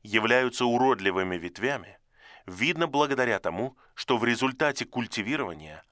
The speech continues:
они исчезают. В этом случае они преобразовываются в ветви.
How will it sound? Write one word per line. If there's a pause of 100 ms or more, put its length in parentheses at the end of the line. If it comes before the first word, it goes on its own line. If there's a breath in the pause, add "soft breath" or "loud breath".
(120)
они
исчезают. (760 loud breath)
В
этом
случае (260)
они
преобразовываются
в
ветви.